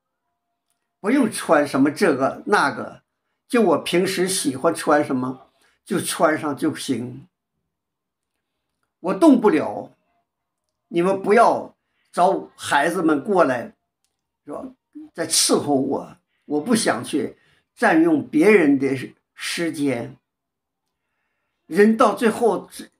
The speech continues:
你动不了的时候，会很脏，很，床上吃，床上拉。我这一生给所有人留下的印象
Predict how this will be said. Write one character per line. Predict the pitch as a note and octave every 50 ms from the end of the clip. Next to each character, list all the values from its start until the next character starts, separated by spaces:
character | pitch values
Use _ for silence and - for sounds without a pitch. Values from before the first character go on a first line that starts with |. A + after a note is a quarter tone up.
| _ _ -
你 | F3 E3 D3+
动 | D#3 - D#4 D4+ B3+ A3
不 | - G3+
了 | E3+ E3 C#3+ - C#3
的 | D#3 F3+
时 | F3 - -
候， | C#3+ B2+ C3 C#3 - - - _ _ _ _
会 | _ - - - A#3
很 | G#3+ - - D3 B2 B2
脏， | B2+ - - G#3 E3 D#3+ D#3+ D#3+
很， | - - - - _ _ _ _ _ _ _ _ _ _ _ _
床 | - - - F3+ E3+ G3 F#3+
上 | G3+ F3 D#3
吃， | - - - - D#3+ D3+
床 | C3+ - - D3 D3 E3+ D#3+
上 | E3+ D3+
拉。 | D3 D3 C#3+ C3+ C3 B2+ C3 _ _ _ _ _ _ _ _ _ _ _ _ _ _ _ _ _ _ _ _ _ _ _ _ _ _ _ _ _ _ _ _ _ _
我 | - D#3+ F3+ F3+
这 | A#3 C#4
一 | C4+ A#3+ A3+
生 | G#3+ - - G3 F3 F3 F3 D#3+ - _ - _ _ _ _ - - _ _
给 | - F3+ E3+
所 | - - - G3 A3+
有 | A#3+ G#3 F3 D3+
人 | C3+ D3+ E3 F3
留 | D#3 D#3+ E3 F3
下 | F3+ G3+ F3
的 | D3 E3
印 | D#3+ F3+ A3 G3+ F3 D#3+
象 | - E3 C#3+ B2+ A#2+ C3 -